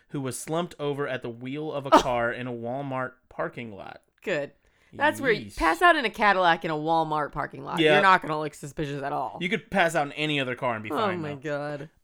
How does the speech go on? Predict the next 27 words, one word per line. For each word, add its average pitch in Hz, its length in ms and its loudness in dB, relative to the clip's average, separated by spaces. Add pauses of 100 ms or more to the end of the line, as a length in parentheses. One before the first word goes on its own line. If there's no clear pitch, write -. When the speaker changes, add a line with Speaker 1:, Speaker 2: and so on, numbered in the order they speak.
(120)
Speaker 1:
The 143 120 0
man 165 240 2
was 190 120 -2
confirmed 156 500 -2
to 151 80 -6
be 135 120 -6
Patterson, 135 600 -4
who 147 140 -8
had 135 180 -6
done 127 220 -4
drugs 135 400 -4
in 127 80 -8
her 117 160 -8
car. 135 540 -2 (480)
After 139 280 2
a 131 60 -2
brief 151 260 -4
struggle, 147 460 -4
he 147 160 -8
was 131 180 -10
arrested 127 400 -8
on 131 160 -6
charges 131 440 -6
of 120 360 -6 (140)
petty 135 240 -12
theft, - 540 -10 (180)
burglary, 143 760 -6